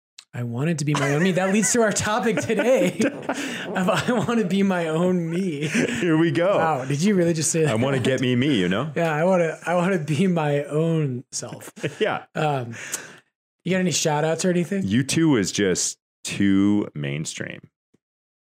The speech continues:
Speaker 1: They were, they were mainstream 'cause they were so good. So I, you know how you go through phases in music? I've recently been on a little bit of a U two kick from the Joshua Tree days.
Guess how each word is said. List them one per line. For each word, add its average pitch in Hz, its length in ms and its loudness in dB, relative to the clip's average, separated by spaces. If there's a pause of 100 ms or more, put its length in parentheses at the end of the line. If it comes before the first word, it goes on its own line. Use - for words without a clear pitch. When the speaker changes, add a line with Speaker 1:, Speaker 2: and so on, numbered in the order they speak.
(500)
Speaker 1:
They 190 120 2
were, 220 180 2
they 156 140 -2
were 214 100 4
mainstream 175 440 2
'cause 135 100 -4
they 139 80 0
were 127 120 -4
so 147 300 0
good. 135 240 -2
So 185 80 0
I, 170 180 0
you 196 220 -2
know 208 60 2
how 214 60 2
you 226 80 2
go 180 80 2
through 143 140 -2
phases 135 420 -2
in 131 100 -4
music? 127 460 -4 (340)
I've 147 500 -4
recently 143 380 -4
been 127 200 -6
on 120 120 -8
a 120 60 -10
little 131 240 -4
bit 127 100 -6
of 117 80 -10
a 117 40 -8
U 110 140 -8
two 120 340 -8
kick 156 420 -8 (320)
from 131 120 -8
the 120 100 -8
Joshua 113 520 -10
Tree 107 220 -14
days. - 380 -14